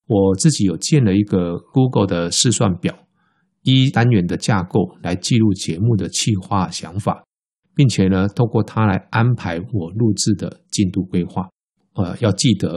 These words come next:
啊，一定要听你自己发表过的每一集的 Podcast，在里面呢，找到至少有一个小地方可以在下一集节目来改进。第七步是创造你专属的 Podcast 图示。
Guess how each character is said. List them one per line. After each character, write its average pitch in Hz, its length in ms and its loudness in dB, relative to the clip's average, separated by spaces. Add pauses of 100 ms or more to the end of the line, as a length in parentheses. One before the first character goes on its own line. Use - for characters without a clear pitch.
(200)
啊， 90 260 -6
一 117 100 0
定 127 140 2
要 135 160 4
听 127 300 2
你 92 140 4 (100)
自 110 120 -4
己 - 200 -8
发 110 380 0
表 - 300 -2 (140)
过 95 220 0
的 - 280 -14 (180)
每 80 160 -6
一 107 120 -2
集 90 220 -4
的 85 100 -12
Podcast， - 680 -10 (640)
在 117 280 2
里 98 180 2
面 123 180 4
呢， 101 140 4
找 78 160 -2
到 104 140 -2 (240)
至 135 160 2
少 80 180 0
有 80 160 -10
一 113 60 0
个 127 100 0
小 - 200 -6
地 117 160 0
方 113 180 2 (220)
可 - 140 -8
以 92 40 0
在 98 180 0
下 110 280 0
一 - 20 4
集 - 160 -6
节 - 180 -8
目 98 120 2
来 87 100 -2
改 - 260 -14
进。 113 180 2 (960)
第 196 140 8
七 170 220 4
步 147 240 4
是 104 580 2
创 131 420 2
造 107 340 2
你 87 160 -4
专 127 440 2
属 - 280 0
的 - 160 -10
Podcast - 580 -4
图 - 200 -16
示。 - 340 -2